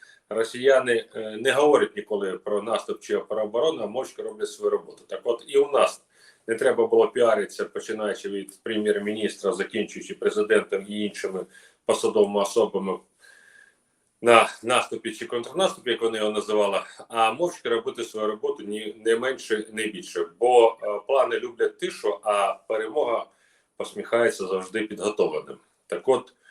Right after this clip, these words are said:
росіяни в той час, поки ми розповідали, що ми ось-ось будемо наступати, ось-ось ми підемо, ось,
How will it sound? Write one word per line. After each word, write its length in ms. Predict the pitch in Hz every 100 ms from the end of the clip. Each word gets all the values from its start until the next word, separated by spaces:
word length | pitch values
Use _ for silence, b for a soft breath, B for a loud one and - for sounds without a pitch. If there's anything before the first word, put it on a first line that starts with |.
| b b b b
росіяни 500 | 101 117 - 196 196
в 40 | 175
той 180 | 160
час, 520 | 139 180 170 - - _
поки 260 | 117 113 127
ми 140 | 127
розповідали, 600 | 113 113 113 113 113 110
що 160 | 104 107
ми 140 | 117 -
ось-ось 500 | 165 156 - 123 -
будемо 320 | 123 120 113
наступати, 680 | 107 - - - 175 147 127 -
ось-ось 520 | 156 160 160 170 151
ми 140 | 131 117
підемо, 600 | 170 170 147 131 123 -
ось, 280 | 147 143 -